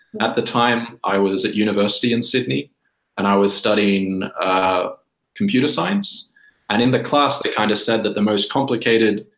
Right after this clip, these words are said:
information system or, like, computer technology in the world is used in banks or internet companies. And I was like, "Oh, cool, that's, that's where I should go. It'd be challenging." And,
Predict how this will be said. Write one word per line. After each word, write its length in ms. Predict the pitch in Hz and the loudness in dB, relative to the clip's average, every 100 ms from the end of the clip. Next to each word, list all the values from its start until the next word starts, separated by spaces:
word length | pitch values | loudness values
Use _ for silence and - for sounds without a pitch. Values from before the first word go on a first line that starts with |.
| - | -4
information 600 | 123 - 110 120 123 147 | -2 0 0 0 0 -2
system 440 | 143 151 - 156 123 | -2 -2 -2 -2 0
or, 100 | 98 | 2
like, 380 | 95 - - _ _ _ _ - | 0 -4 -10 _ _ _ _ -4
computer 380 | 113 107 127 139 | -2 2 2 2
technology 540 | 143 139 139 139 127 | 0 0 2 2 2
in 80 | 113 | 2
the 80 | 104 | 2
world 400 | 104 113 143 151 | 2 2 2 0
is 100 | 104 | 0
used 220 | 110 104 | 0 2
in 100 | 104 | 0
banks 460 | 101 113 120 - - | 0 0 -2 -4 -4
or 240 | 101 98 | -2 -2
internet 400 | 117 123 107 101 | 0 -2 -2 -4
companies. 520 | - 101 101 98 98 - | -4 -2 0 -2 -4 -8
And 80 | - | -8
I 80 | |
was 160 | - - | -8 -4
like, 140 | - | -2
"Oh, 260 | - 156 - - - _ _ | 0 0 -4 -14 -20 _ _
cool, 200 | - 180 | 0 2
that's, 220 | 113 123 | 2 0
that's 220 | - 123 - | -2 -2 0
where 120 | 120 | 2
I 180 | 110 101 | 2 0
should 240 | - 104 | -2 0
go. 160 | 113 110 | 2 2
It'd 140 | 98 | 0
be 60 | - | 0
challenging." 600 | 117 123 127 131 123 113 | 2 2 2 2 0 0
And, 260 | 95 95 | -4 -8